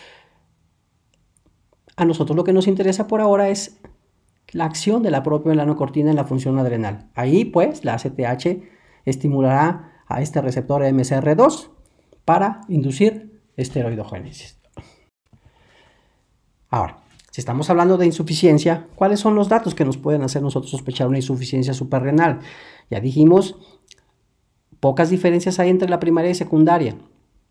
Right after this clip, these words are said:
Es decir, entre que la insuficiencia sea por una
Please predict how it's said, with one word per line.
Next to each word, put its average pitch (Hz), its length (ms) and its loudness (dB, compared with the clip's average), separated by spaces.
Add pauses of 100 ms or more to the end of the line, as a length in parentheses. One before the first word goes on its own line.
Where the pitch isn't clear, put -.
(500)
Es 131 100 -6
decir, 139 260 2
entre 120 220 -2
que 127 100 -4
la 123 120 0
insuficiencia 135 520 -2
sea 151 280 -2
por 117 160 -4
una 131 400 -2